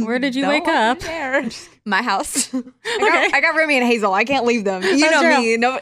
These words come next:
Speaker 2: I, I don't ever let them sleep at home by themselves.
Speaker 1: <laughs>
Speaker 2: Um, but yeah, I, I did meet some people. We did some things. Went and had some fun. Went to multiple bars.
Speaker 1: That is real. That is the best.
Speaker 2: Yeah.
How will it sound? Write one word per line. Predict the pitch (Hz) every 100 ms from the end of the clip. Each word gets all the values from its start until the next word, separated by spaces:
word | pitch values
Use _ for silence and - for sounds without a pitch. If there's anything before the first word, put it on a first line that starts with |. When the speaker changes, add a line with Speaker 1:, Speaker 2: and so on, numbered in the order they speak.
| -
Speaker 2:
I, | 262 254 -
I | 285
don't | 302
ever | 285 277
let | 269
them | 240
sleep | 233 254 233
at | 190
home | 226 240
by | 190
themselves. | 190 185 190 220 262 - 247
Speaker 1:
<laughs> | - - _ _
Speaker 2:
Um, | 247 240 226 226 233 269 _ _
but | 240
yeah, | 262 330
I, | 277 269 -
I | 233
did | 226
meet | 208 180 -
some | - 240
people. | 233 240 294 _ _ _ -
We | 220
did | 196 180
some | 196 190
things. | 185 190 262 381 - - _
Went | 208 -
and | 202
had | 208 202
some | 214 196
fun. | 196 202 254 277
Went | 233 -
to | 202
multiple | 180 175 - 175
bars. | 180 185 226 277 285 302 - - - _ _ _ _ _
Speaker 1:
That | 302 427
is | 226 233 220
real. | 208 214
That | 226 226
is | 220 - _
the | 226
best. | 190 170 190 -
Speaker 2:
Yeah. | 220 202 190